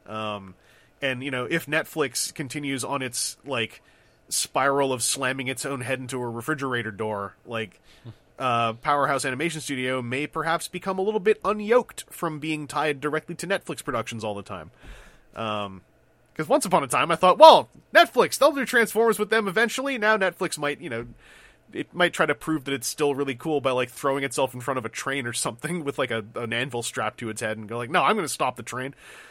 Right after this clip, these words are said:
Uh, so now it's, it's, it's more like, I hope that, that Powerhouse Animation can continue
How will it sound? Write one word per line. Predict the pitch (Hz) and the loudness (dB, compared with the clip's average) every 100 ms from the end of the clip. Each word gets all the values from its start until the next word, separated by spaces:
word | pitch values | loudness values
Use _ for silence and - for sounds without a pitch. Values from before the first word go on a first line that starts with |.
| - - | -18 -4
Uh, | 120 123 117 110 - | 0 2 2 -2 -6
so | - 139 135 127 123 - _ _ _ _ _ | -2 2 2 0 -4 -12 _ _ _ _ _
now | 160 147 151 | -4 0 2
it's, | 135 - | 0 -2
it's, | 131 - | -8 -10
it's | 131 120 135 | -12 -12 -8
more | 127 | -4
like, | 120 113 113 | -2 -2 -2
I | 123 | -2
hope | 131 - | -4 -4
that, | 113 - | -8 -6
that | 123 110 - _ | -8 -8 -10 _
Powerhouse | 131 127 123 117 | -2 2 0 0
Animation | 120 117 117 117 | -4 -6 -6 -10
can | 120 | -10
continue | 110 113 127 120 117 | -10 -10 -8 -6 -6